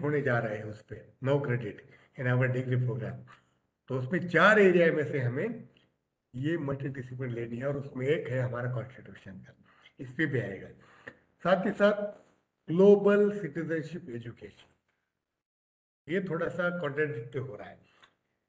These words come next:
एक और तो हम कह रहे हैं कि हमें इंडियन बनना है, we want to be proud of India, we want to be proud of its re-, its rights, its regulation,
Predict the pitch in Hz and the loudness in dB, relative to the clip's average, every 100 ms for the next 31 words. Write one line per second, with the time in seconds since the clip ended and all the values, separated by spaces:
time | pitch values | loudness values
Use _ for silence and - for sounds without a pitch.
0 | _ _ _ _ 156 185 196 190 170 175 | _ _ _ _ -2 0 0 0 0 -2
1 | 175 165 165 175 170 151 165 147 147 165 | 2 4 4 2 0 -2 -2 -2 0 0
2 | 151 147 151 135 131 139 - - - _ | 0 -2 -2 -2 -2 -6 -10 -18 -20 _
3 | _ _ _ _ 143 139 147 147 143 147 | _ _ _ _ -4 0 0 -2 -4 -4
4 | 147 139 127 139 143 131 131 135 135 135 | -4 -4 0 2 2 0 -4 0 0 -2
5 | 135 131 - _ _ _ _ 139 - 135 | -8 -14 -20 _ _ _ _ -20 -18 -8
6 | 131 135 143 147 143 147 139 147 - _ | -4 0 2 0 -2 -4 -2 -4 -8 _
7 | _ _ _ 147 135 135 139 139 127 127 | _ _ _ -8 -4 0 2 0 -2 -8
8 | - 117 117 117 117 - - _ 143 127 | -8 -6 -6 -6 -10 -20 -20 _ -8 -6
9 | 127 120 131 143 135 - 127 - 117 127 | -6 2 4 4 0 -4 -6 -6 -6 -2
10 | 143 143 143 143 143 139 143 | 2 4 2 -2 -4 -4 -6